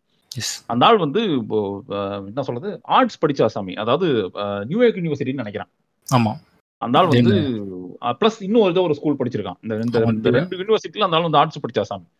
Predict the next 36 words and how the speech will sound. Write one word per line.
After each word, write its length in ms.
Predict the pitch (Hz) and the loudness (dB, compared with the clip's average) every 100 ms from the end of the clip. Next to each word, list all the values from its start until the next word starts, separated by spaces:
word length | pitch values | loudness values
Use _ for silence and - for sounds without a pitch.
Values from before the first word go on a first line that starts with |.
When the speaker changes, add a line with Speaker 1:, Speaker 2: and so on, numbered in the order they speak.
| _ _ _ _ 123 | _ _ _ _ -6
Speaker 2:
ஆ, 80 | 120 | -2
அது 120 | 127 | 0
Speaker 1:
ம். 40 | |
Speaker 2:
இன்னொரு 200 | 143 190 | 0 0
ஸ்கூல் 180 | 170 220 | 0 -2
எனக்கு 280 | 170 120 135 | -2 0 0
தெரியல, 280 | 147 104 - - | 2 0 -6 -8
மறந்துட்டேன். 400 | 143 135 113 - _ | -4 -4 -8 -14 _
So, 320 | - 147 139 | 2 6 6
Speaker 1:
ம். 60 | 127 | 4
Speaker 2:
but, 200 | 139 117 107 | 2 2 2
ஆ, 180 | 101 101 101 - - - _ _ _ | 0 -4 -12 -20 -20 -20 _ _ _
ஆ, 300 | 131 120 120 120 | -4 -2 -2 -2
ப்ராப்பரா 420 | - 240 247 214 | 4 4 4 2
சினிமா 420 | 240 240 254 285 226 | 4 2 2 2 2
படிச்சு, 560 | 165 120 110 - 196 | 2 0 -2 -6 -6
சினிமா 640 | 175 190 233 233 214 - 170 | -4 0 2 4 2 2 0
ஆர்ட்ஸ 180 | 190 - | 0 -2
பத்தி 320 | 156 170 165 | -2 -4 -4
தெரிஞ்சுக்கிட்டு 400 | 233 277 247 226 | -2 0 -2 0
வெளியில 200 | 170 180 | 2 4
வர்ற 280 | 170 147 190 | 4 4 4
ஒரு 120 | 156 | 4
ஆசாமி 320 | 131 135 127 127 | 4 2 0 -2
சிக்ஸ்டீஸ்ல, 540 | 147 - 196 160 117 135 | -6 -6 -6 -2 2 4
அவன் 200 | 151 165 | 4 2
என்ன 100 | 196 | 0
பண்ணுவான்னா, 320 | 151 135 104 | 2 0 2
அவன் 240 | 156 180 151 | 2 2 0
இதுக்கு 220 | 156 185 | -4 0
முன்னாடி 180 | 220 226 | 2 2
வந்த 200 | 190 147 | 2 2
மாஸ்டர்ஸ் 420 | 139 185 190 165 | 2 2 0 -2
படத்தெல்லாம் 300 | 127 117 123 | -2 -2 0
நிறைய 240 | 120 135 131 | 0 0 2
பார்த்திருப்பான். 360 | 147 107 92 | 0 0 -12